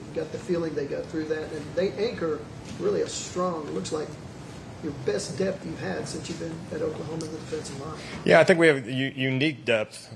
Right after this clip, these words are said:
Speaker 2: um, and whether it's the right wor-, word or not, I'm, I, I,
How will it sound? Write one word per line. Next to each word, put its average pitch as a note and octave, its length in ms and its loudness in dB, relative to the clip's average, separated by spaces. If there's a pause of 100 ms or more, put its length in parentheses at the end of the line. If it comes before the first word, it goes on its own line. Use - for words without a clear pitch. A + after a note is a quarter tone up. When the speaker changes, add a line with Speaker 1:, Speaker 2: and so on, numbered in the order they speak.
Speaker 2:
um, A2+ 420 0
and A2 120 -4
whether A#2+ 140 2
it's A2+ 100 -2
the A2 140 0
right G#2+ 240 0
wor-, G#2+ 160 -6 (360)
word A#2 220 4
or G#2 60 -2
not, G2+ 240 0
I'm, G2+ 160 -4
I, G2+ 60 -2 (300)
I, G#2 120 -6